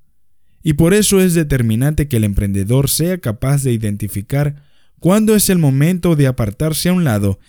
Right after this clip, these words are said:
y poner a un profesional que gestione el negocio, un especialista con determinación y enfoque necesario para conseguir hacerlo crecer. Es necesario que el emprendedor sea capaz de liberarse de las ataduras emocionales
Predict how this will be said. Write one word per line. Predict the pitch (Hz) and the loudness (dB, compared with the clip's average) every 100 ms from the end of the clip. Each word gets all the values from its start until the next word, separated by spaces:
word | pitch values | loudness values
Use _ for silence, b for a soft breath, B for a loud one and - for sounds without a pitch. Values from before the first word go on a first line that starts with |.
| b b | b b
y | 143 | 0
poner | 143 160 196 | 2 4 4
a | 202 | 2
un | 208 | 2
profesional | 185 175 156 - 123 135 160 | 2 2 2 2 0 0 0
que | 147 | -2
gestione | 139 107 - 147 156 | 0 -2 0 2 2
el | 135 | 2
negocio, | 107 92 85 - 76 - _ - _ - | 0 -2 -4 -6 -8 -12 _ -20 _ 0
un | 202 | 2
especialista | 226 - 170 151 139 170 196 180 | 2 2 2 2 2 2 0 0
con | 151 | 2
determinación | 135 123 113 110 98 90 151 170 | 2 2 0 0 -2 -2 0 2
y | 156 | 2
enfoque | 110 - 156 151 151 | 0 -2 0 0 0
necesario | 123 107 95 185 165 101 82 - b b b | 0 -2 -2 -2 0 -2 -4 -10 b b b
para | 151 156 | 0 2
conseguir | 160 160 160 151 202 214 | 2 2 2 2 2 2
hacerlo | 160 - 151 135 117 | 2 2 4 4 2
crecer. | 98 87 85 - - _ _ _ _ _ | 0 -4 -6 -10 -16 _ _ _ _ _
Es | 196 196 | 0 2
necesario | 214 190 123 151 160 170 | 2 2 2 2 2 2
que | 143 | 2
el | 127 | 0
emprendedor | 117 117 110 110 127 165 | 2 0 0 0 2 2
sea | 160 - 208 208 | 0 0 0 0
capaz | 139 139 160 170 | -2 0 0 0
de | 156 | 0
liberarse | 143 123 110 131 156 - | 0 0 0 -2 -2 -2
de | 147 123 | -2 -2
las | 123 120 | -2 -4
ataduras | 117 107 143 185 180 | -4 -4 -2 0 0
emocionales | 147 131 117 123 170 175 104 95 | -2 -2 -2 0 0 0 -2 -4